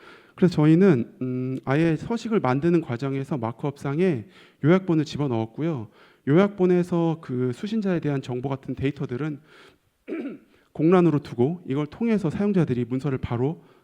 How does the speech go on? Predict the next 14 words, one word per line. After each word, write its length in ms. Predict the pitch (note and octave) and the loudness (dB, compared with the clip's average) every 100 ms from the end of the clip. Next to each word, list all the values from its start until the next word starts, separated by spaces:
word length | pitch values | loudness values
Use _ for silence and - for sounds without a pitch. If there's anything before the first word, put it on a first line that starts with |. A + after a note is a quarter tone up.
| - | -6
예, 40 | |
들어볼 340 | A#2+ - F3+ E3+ | -2 4 4 4
수 120 | - | 0
있도록 320 | A2+ A#2 A2 | -8 -8 -12
기능을 320 | - D3 D3+ C#3+ | -6 -4 -2 -2
제공하고 460 | C3 B2+ C3 A#2+ | -4 -2 -2 -4
있습니다. 460 | G#2+ - G#2+ G#2 G#2 _ _ _ _ - _ | -8 -8 -10 -10 -14 _ _ _ _ -20 _
제가 160 | - B2+ | -16 -10
간단하게 420 | C3+ D#3+ C#3+ C#3 | -6 -6 -6 -8
시연을 680 | B2+ - G3+ F#3+ E3 D3+ C#3+ | -12 -8 -6 -4 -4 -6 -10
한번 220 | D3+ D3 | -12 -10
해보여 260 | E3 F3 D3+ | -10 -8 -8
드릴게요. 280 | D#3+ - A#2+ | -10 -12 -4
이게 160 | D#3 | -2